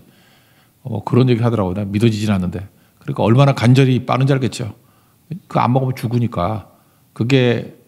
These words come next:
갓난아기의 간절함. 그게 살리는 거죠. 막스 베버가 우리 캐톨릭하고 프로테스탄트하고 이렇게 비교를 했죠. 어, 프로테스탄-,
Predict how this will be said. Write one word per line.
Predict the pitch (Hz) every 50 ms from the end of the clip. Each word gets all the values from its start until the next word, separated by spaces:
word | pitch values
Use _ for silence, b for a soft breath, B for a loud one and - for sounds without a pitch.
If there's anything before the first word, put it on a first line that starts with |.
| _
갓난아기의 | _ - 127 135 135 131 131 123 117 110 110 113 117 117 120 131 135 143 190 196 - -
간절함. | - - - 98 98 98 101 92 90 85 78 73 - - b b b
그게 | b - - 76
살리는 | 143 - - 190 196 196 185 165
거죠. | 131 95 87 95 85 92 - - _ b b b b b b b b b b b b b b
막스 | - 120 120 - - 208
베버가 | 180 170 170 160 156 160 156 151 139 127 113 - - - - - 139 135 131 120 101 92 85 - - - _ _ _ -
우리 | - 120 113 107 101 - -
캐톨릭하고 | - - 175 - - 180 180 156 151 139 131 123 127 120 107 85 - - B B B B B
프로테스탄트하고 | - - 175 - - 180 165 - - 151 139 135 - 135 127 120 117 117 113
이렇게 | 107 110 - - -
비교를 | - 110 104 117 113 104 98 101
했죠. | 95 - - 165 143 110 - - b b b b b b b b b b b b b
어, | - 117 110 104
프로테스탄-, | - - 135 135 127 127 - 139 131 127 - 127 120 120